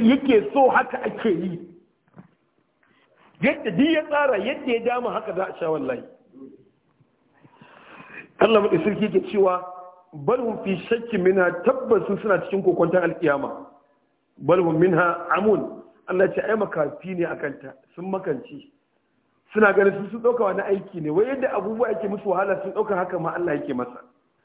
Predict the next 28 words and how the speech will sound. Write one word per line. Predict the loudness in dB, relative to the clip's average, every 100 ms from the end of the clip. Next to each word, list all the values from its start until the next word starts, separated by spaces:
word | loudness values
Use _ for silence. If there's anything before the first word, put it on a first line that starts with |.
| _ -8
Yanzu | -4
halittar | -2 -2 -4 -6 -6
ka | -6
da | -6
halittar | -6 -6 -8 -8
sama, | -8 -8 -12 _
kai, | -4 -4 -6 -8
kai | -2
da | 0
ganin | 0 0 -2 -2
tsarin | -2 0 -2
da | -4 -4
Allah | -2
ya | 0
wa | 0
duniya, | -2 -4 -4
wallahi | -4 -4 -4
bai | -6
kawo | -8 -8
ta | -6
don | -6
wasa | -8 -10 -20
ba. | -20 _ _ _ _ _ _ _ _ _ -4
Kai | 0
da | 2
ganin | 2 0
tsarin | 0 0 -2
rayuwa, | -2 0 -2 -4 -16